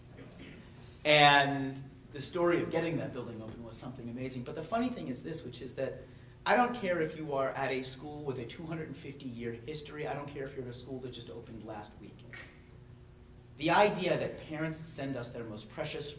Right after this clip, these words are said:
resources, their children, should drive us and humble us every single day.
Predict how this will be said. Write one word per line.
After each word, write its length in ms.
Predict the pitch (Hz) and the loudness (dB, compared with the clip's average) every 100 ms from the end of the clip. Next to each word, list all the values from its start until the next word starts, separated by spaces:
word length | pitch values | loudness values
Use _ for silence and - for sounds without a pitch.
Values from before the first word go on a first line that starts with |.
| 104 | -10
resources, 720 | 107 110 95 95 - - - - - | -8 -8 -8 -10 -12 -12 -14 -14 -8
their 160 | 117 110 | -6 -6
children, 480 | - - 127 - - - - - - - - - - | -6 -4 -6 -8 -16 -18 -18 -18 -18 -20 -20 -20 -12
should 260 | - 156 143 | -6 -4 -4
drive 420 | 123 139 151 151 | 2 4 6 4
us 180 | 147 135 | 0 -2
and 100 | 117 | -6
humble 460 | - 135 110 107 | -6 -6 -4 -6
us 180 | 107 - - | -8 -10 -10
every 320 | 107 110 110 | -10 -10 -10
single 380 | - 107 101 95 | -10 -10 -12 -14
day. 140 | 98 | -16